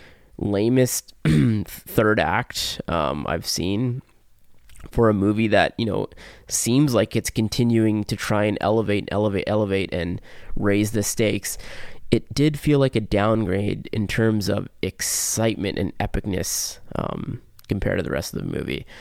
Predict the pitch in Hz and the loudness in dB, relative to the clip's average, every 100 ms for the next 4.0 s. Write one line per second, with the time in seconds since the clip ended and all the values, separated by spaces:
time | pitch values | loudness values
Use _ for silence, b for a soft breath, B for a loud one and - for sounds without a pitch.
0 | B B B B - 101 165 170 - 107 | B B B B -2 2 6 6 4 0
1 | 98 107 - 107 104 - 120 - 117 110 | 0 -2 -4 -4 -2 2 2 2 2 2
2 | 98 - - - 107 104 95 95 64 - | 2 0 -2 -2 0 0 0 -2 -2 -4
3 | - - - - - - - 95 50 - | -4 -2 -4 -4 -8 -8 -4 -4 -4 -6